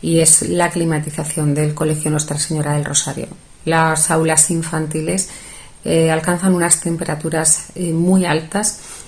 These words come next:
Hemos tenido casos de, de niños que han tenido golpes de calor.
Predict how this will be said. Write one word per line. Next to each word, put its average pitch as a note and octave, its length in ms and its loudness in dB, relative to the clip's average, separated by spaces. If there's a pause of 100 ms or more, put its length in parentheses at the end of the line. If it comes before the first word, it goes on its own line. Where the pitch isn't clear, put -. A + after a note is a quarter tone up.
(140)
Hemos F3+ 240 2
tenido F3 300 2
casos E3+ 460 0
de, D#3+ 520 0 (140)
de E3+ 220 0
niños F3 500 2 (380)
que E3 140 -2
han E3 140 0
tenido D#3+ 320 -2
golpes D3+ 380 0
de - 80 -2
calor. D#3 380 0